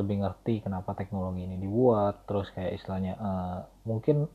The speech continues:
logik di belakang teknologi itu kali ya. Istilahnya logik tuh gimana? Kayak misalkan,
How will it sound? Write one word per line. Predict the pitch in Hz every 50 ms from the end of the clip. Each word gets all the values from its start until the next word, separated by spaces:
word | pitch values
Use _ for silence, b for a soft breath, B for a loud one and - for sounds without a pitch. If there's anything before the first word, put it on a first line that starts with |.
| -
logik | 139 127 120 120 117 113 113 127 120 - - - -
di | - 113
belakang | 107 110 107 104 98 - 110 104 101 98 95
teknologi | - 101 95 - 107 104 101 104 101 98 98 98 -
itu | - - 104
kali | 98 95 95 92 90
ya. | 90 90 92
Istilahnya | 98 92 - - 107 110 117 117
logik | 113 107 107 104 104 107 117 -
tuh | - 151 139
gimana? | 123 110 101 98 107 131 - B B B B B B B B B B - -
Kayak | - - 107 104 101 104 104 104 104 104 101 - -
misalkan, | 117 110 - - - - 113 110 107 - - - - - - 156 165 165 156 156 156 156 151 151